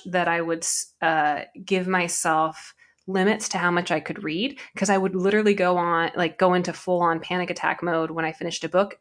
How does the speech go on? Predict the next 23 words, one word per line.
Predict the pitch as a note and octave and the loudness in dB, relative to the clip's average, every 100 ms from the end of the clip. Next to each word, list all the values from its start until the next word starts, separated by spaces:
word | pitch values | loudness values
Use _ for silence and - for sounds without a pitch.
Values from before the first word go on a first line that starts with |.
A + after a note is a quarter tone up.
| _ | _
knowing | G3+ F#3 F3+ F3 | 2 4 4 2
that | E3 | -2
the | D#3+ | -2
next | D#3+ - E3 | -2 -2 -6
one | D#3+ | -2
wasn't | D#3+ - - | -4 -4 0
out | E3+ - | 0 2
yet. | A#3 C#4+ - _ - | 2 2 0 _ -8
It | F3+ | -6
was | D#3+ | -4
like, | E3 - | -4 0
"Where's | C#4+ C#4 | 0 0
my | - | -2
escape? | D#4+ - F4+ F#4 | -4 -2 -2 -2
I | E4 | -2
have | F4 F4+ | 0 -2
no | F4+ F4 | -4 -6
escape." | - G4 F#4+ F#4+ _ - - - _ - | -6 -6 -6 -10 _ -20 -20 -20 _ 0
Um, | F#3+ G3 F3 E3 - | 4 4 2 0 0
and | G3 F#3+ | 2 2
the | |
fourth | - G3+ G3 F#3+ F#3+ | 0 2 2 2 0
one | D#3+ - - F#3+ | 0 0 -4 -10